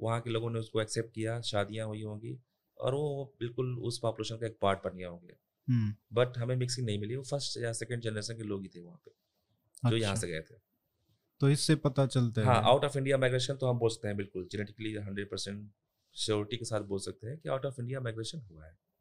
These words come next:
Speaker 2: ठीक है, तो ये हमको पता चल गया कि पैंतालीस सौ साल पहले का जो डीएनए मिला है,
Speaker 1: बिल्कुल।
Speaker 2: वो भारतीय इस इंडिजिनियस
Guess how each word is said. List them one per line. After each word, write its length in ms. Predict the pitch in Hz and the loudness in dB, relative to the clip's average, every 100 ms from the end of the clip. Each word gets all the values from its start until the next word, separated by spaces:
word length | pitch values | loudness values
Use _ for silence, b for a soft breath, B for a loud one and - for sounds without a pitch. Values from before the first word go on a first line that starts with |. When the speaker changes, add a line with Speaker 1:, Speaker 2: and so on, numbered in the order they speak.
| _ _ _ - | _ _ _ -6
Speaker 2:
ठीक 340 | - 113 - | -2 -2 -2
है, 160 | 101 101 _ b b b b _ - | -4 -4 _ b b b b _ 4
तो 380 | 151 156 156 165 - _ _ - | 6 6 4 2 -2 _ _ -6
ये 220 | 131 160 | 4 8
हमको 340 | 160 160 160 165 | 12 10 10 8
पता 280 | 156 143 151 | 10 10 8
चल 200 | 151 139 | 8 6
गया 200 | 143 147 | 4 4
कि 160 | 156 | 2
पैंतालीस 580 | 147 135 127 135 143 139 | 8 8 12 10 10 8
सौ 120 | 151 | 8
साल 260 | 135 135 135 | 10 8 8
पहले 360 | 131 127 131 | 8 10 10
का 140 | 139 139 | 10 10
जो 120 | 131 | 10
डीएनए 460 | 123 123 123 127 127 | 10 10 12 12 12
मिला 320 | 120 113 110 | 12 10 8
है, 160 | 107 | 6
Speaker 1:
बिल्कुल। 320 | 110 90 85 78 _ | 2 -4 -10 -14 _
Speaker 2:
वो 260 | 120 123 156 | 6 10 10
भारतीय 800 | 135 120 120 - 131 131 131 - _ _ - | 12 10 10 8 8 8 6 0 _ _ 4
इस 360 | 143 - - - | 6 6 2 8
इंडिजिनियस 840 | 147 143 139 127 139 139 120 - | 10 12 12 12 12 12 10 4